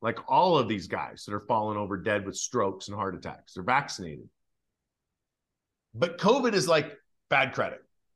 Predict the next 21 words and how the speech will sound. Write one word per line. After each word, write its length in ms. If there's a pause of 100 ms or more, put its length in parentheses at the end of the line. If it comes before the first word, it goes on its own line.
(560)
If 240
you 100
have 180
a 40
healthy 420
credit 280
report 280
and 80
you 40
get 120
a 40
late 240
payment 300
here 200
and 80
there, 320
it's 160
not 140
a 40
big 200
deal. 360